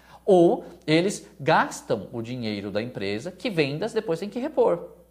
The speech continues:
Tá? Então não é que estou defendendo que o A é melhor que o B, não, mas o único que traz dinheiro é vendas. Marketing, propaganda, todos fazem apoio a vendas, porque marketing sozinho não vende, ele, ele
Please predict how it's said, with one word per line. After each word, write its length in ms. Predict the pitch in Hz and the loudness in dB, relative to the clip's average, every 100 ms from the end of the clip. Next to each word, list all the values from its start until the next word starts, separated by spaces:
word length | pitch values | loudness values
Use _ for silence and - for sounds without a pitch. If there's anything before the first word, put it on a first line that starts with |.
| _ - | _ -2
Tá? 300 | 131 190 - - | -2 -2 -8 -14
Então 320 | 135 127 190 | -4 2 2
não 260 | 180 170 185 | 2 0 0
é 60 | 220 | -2
que 100 | 240 | -4
estou 200 | - 208 | -4 -2
defendendo 560 | 190 190 156 147 185 | 0 0 -2 -2 -4
que 140 | 170 165 | -4 2
o 100 | 135 | 4
A 180 | 151 175 | 4 4
é 40 | |
melhor 400 | 160 139 147 165 | 0 2 4 4
que 80 | 175 | -2
o 40 | |
B, 160 | 151 127 | -6 -4
não, 300 | 139 180 - - - | 0 -2 -4 -14 -12
mas 300 | - 120 - - | -4 -4 -4 -10
o 60 | 147 | -4
único 420 | 208 370 349 262 | -2 -2 -4 -6
que 120 | 214 | -6
traz 460 | - 143 127 123 117 | -2 2 2 0 -6
dinheiro 800 | 117 110 120 202 247 120 92 - - - | -10 -4 -4 -2 -4 -6 -8 -14 -20 -20
é 160 | - | -8
vendas. 460 | 240 104 92 - - _ _ | -6 -6 -10 -16 -20 _ _
Marketing, 600 | - 120 151 175 120 - | -6 0 2 2 -2 -14
propaganda, 960 | 98 120 - 101 107 151 165 131 107 85 - - _ _ - | -10 -8 -6 -4 -2 -2 -2 2 2 2 -8 -20 _ _ 2
todos 320 | 202 220 - | 2 2 0
fazem 280 | 139 143 - | -2 -2 -4
apoio 560 | 185 214 - 233 311 220 | -4 -2 4 4 4 2
a 60 | |
vendas, 560 | 139 117 98 92 87 - | 2 -2 -4 -8 -12 -12
porque 260 | - - 147 | -16 -8 -4
marketing 320 | 131 135 160 | -4 -4 -8
sozinho 240 | 175 196 | -6 -6
não 80 | 269 | -4
vende, 180 | 185 123 | -4 -4
ele, 220 | 123 - - | -6 -10 -4
ele 500 | 160 170 165 - | 0 0 0 -12